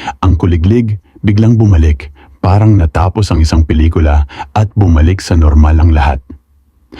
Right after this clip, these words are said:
Pagbalik namin sa bahay, hindi na nag-usap si Toti at ako. Si Toti,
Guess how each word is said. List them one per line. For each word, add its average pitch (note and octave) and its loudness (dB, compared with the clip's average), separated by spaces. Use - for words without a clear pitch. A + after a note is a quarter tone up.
Pagbalik B2 -2
namin B2 2
sa G2+ -2
bahay, D#2+ 0
hindi G2 2
na A2+ 2
nag-usap F#2 0
si F2 -4
Toti E2+ 0
at D#2 -2
ako. D2+ -4
Si - -4
Toti, G2 0